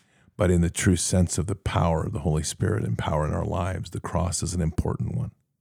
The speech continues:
and one that we need to use and carry and be very real about in our lives is the power of the tools that we're given.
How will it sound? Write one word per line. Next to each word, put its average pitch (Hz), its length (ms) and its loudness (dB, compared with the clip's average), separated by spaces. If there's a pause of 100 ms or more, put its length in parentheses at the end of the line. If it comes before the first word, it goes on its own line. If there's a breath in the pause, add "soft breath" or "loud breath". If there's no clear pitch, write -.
(720)
and 82 220 2
one 82 180 4
that - 140 -2
we - 260 -2 (800)
need 82 240 0
to 78 220 -4 (140)
use 85 600 0
and 87 200 -6
carry 82 640 -2
and 78 300 -2 (360)
be 85 120 -2
very 78 260 -2
real 85 420 2
about - 420 -6 (720)
in - 140 4
our 76 140 2
lives 78 480 0
is 85 120 -6
the - 80 -10
power 98 400 -2
of 71 80 -4
the 78 80 -4
tools 82 460 -2
that - 120 -8
we're 85 120 -4
given. 87 400 -6